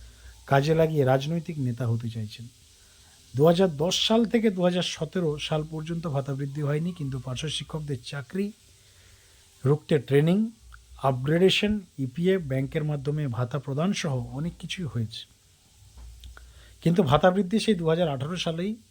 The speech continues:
হয়েছে, তারপর থেকে হয়নি। তিনি আরও লিখেছেন যে মাঝে কেস থেকে,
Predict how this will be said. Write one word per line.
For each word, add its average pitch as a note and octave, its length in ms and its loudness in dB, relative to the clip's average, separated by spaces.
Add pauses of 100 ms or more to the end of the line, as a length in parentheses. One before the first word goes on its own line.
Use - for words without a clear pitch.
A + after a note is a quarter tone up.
হয়েছে, D#3 420 0 (640)
তারপর C3 260 0
থেকে C#3+ 260 -8
হয়নি। G#2 380 -8 (760)
তিনি G#3 160 8
আরও G3+ 200 10
লিখেছেন A#3+ 420 0
যে A#3 100 0
মাঝে F3+ 340 2
কেস F#3+ 300 -4
থেকে, G#3 400 -4